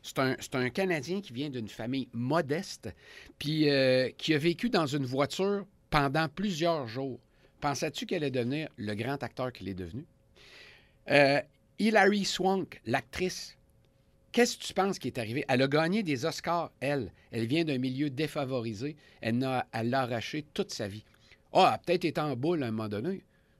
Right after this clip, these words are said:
mais elle s'est relevée à un moment donné. Est-ce que vous vous rappelez de Kurt Warner, le corps arrière, qui jouait au football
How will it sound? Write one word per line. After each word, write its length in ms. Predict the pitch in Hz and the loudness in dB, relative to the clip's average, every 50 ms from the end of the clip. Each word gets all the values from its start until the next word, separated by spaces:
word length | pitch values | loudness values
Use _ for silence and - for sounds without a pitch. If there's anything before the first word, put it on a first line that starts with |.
| _ _ _ _ _ _ - | _ _ _ _ _ _ -6
mais 100 | 123 123 | -6 -6
elle 60 | 113 | -4
s'est 120 | - 120 | -4 -6
relevée 260 | 101 107 101 90 92 | -4 -4 -4 -4 -4
à 40 | 110 | -4
un 20 | 104 | -4
moment 180 | 98 92 87 | -4 -6 -6
donné. 300 | 78 90 92 131 147 135 - _ _ _ _ _ _ _ _ _ - | -8 -8 -10 -10 -10 -12 -16 _ _ _ _ _ _ _ _ _ -6
Est-ce 80 | - | 0
que 80 | - 277 | 4 4
vous 140 | 285 269 226 | 4 4 4
vous 80 | 190 | 2
rappelez 320 | 170 156 - - 185 196 190 | 2 2 2 2 0 -2 -2
de 100 | - _ - | -2 _ -4
Kurt 260 | - 185 190 185 180 - | 2 2 2 2 2 0
Warner, 540 | 123 135 151 147 143 143 139 151 175 185 165 - _ _ _ - - _ _ _ _ | 0 2 4 4 4 4 2 0 0 -2 -4 -6 _ _ _ -20 -20 _ _ _ _
le 240 | - 117 135 135 131 | 0 2 2 2 2
corps 320 | 131 - - 180 180 170 151 | 2 4 6 6 6 6 4
arrière, 680 | 147 127 113 127 135 143 160 160 156 117 - - - _ _ _ _ _ _ _ _ - | 2 0 0 0 0 2 2 0 -2 -6 -10 -14 -20 _ _ _ _ _ _ _ _ -4
qui 160 | - 156 151 | -2 0 2
jouait 500 | 139 120 131 143 180 208 220 220 - - _ _ _ _ _ _ _ _ _ _ _ _ _ - | 2 4 4 6 6 6 6 4 2 -2 _ _ _ _ _ _ _ _ _ _ _ _ _ 2
au 140 | 143 143 139 | 2 2 2
football 680 | - - - 170 147 135 131 170 180 202 196 147 - | 2 -2 -4 -4 0 4 6 6 6 6 6 2 0